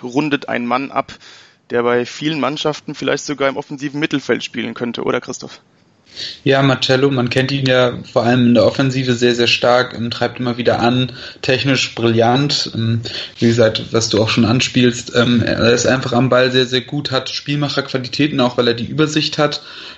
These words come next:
Speaker 2: ähm, und war fürs brasilianische Spiel wie gewohnt sehr, sehr wichtig. Zudem übernimmt er auch mehr und mehr Führungsaufgaben, wie auch im Verein bei Real Madrid. Ähm, er hat natürlich auch so ein bisschen das ausgeglichen, was sein Vordermann Neymar so ein bisschen,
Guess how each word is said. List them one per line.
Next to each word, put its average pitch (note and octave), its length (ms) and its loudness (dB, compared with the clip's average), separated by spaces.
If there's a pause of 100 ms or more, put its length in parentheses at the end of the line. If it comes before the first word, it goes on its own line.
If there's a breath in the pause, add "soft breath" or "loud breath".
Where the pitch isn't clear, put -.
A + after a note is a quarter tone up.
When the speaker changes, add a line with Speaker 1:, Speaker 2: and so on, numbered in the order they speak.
(100)
Speaker 2:
ähm, B2 440 2
und A#2+ 220 2
war B2+ 160 2
fürs C3 160 -4
brasilianische B2 640 0
Spiel C3 460 0
wie C3 180 -2
gewohnt C3 360 2
sehr, B2 120 2
sehr A#2 160 2
wichtig. C3 400 -2
Zudem B2 320 0
übernimmt B2+ 380 2
er A2+ 60 4
auch G#2 100 -2
mehr A#2+ 160 2
und A#2+ 80 4
mehr A2+ 120 4
Führungsaufgaben, A#2 920 2
wie A2+ 100 2
auch G#2+ 140 0
im A2+ 100 0
Verein A#2 320 -2
bei A2+ 80 2
Real A2 200 0
Madrid. A#2+ 420 0 (500 loud breath)
Ähm, A#2+ 420 0
er C3+ 140 0
hat C#3+ 160 0
natürlich C#3 400 0
auch B2+ 100 2
so - 120 0
ein C3 60 2
bisschen C#3 280 0
das B2+ 220 -2
ausgeglichen, C3+ 800 -2
was A#2+ 160 -2
sein A#2+ 180 -2
Vordermann B2 500 0
Neymar A#2+ 460 0
so B2+ 80 -6
ein B2 60 -4
bisschen, B2 360 -6